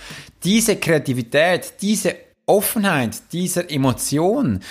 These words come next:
die möchte ich auch ins Leben bringen. Jeden Mensch, den ich sehe, so zu begrüßen. Habe ich übrigens angefangen, auch bei mir, wenn du zu mir kommst,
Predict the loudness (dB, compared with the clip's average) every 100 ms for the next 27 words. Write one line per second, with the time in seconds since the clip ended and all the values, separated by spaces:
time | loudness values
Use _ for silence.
0 | -18 -18 0 2 4 2 2 -4 -4 -4
1 | 0 0 0 0 -2 -2 -2 0 0 0
2 | 2 2 4 2 2 2 4 4 2 0
3 | 0 0 2 2 0 2 0 2 0 0
4 | -6 -10 -6 2 4 4 2 -2 0 0
5 | 2 2 2 0 -2 -2 -2 -2 -8 -14
6 | -2 2 2 0 -2 -2 -2 -2 0 0
7 | 0 -6 0 0 0 -2 -2 0 0 0
8 | 0 -4 -4 -2 -2 2 2 2 -4